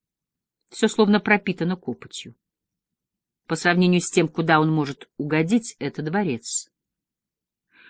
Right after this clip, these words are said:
Он порвал с дружками. Сбежал, не оставив адреса.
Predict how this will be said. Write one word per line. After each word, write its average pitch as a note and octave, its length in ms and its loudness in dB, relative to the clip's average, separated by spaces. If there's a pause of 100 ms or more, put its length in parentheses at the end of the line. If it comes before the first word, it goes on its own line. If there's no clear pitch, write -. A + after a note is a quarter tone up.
(220)
Он C#4+ 160 6
порвал A3+ 400 6
с D#3+ 60 -2
дружками. D3+ 680 -2 (640)
Сбежал, G#3+ 520 6
не B3+ 140 8
оставив G3+ 500 0
адреса. B2+ 600 -2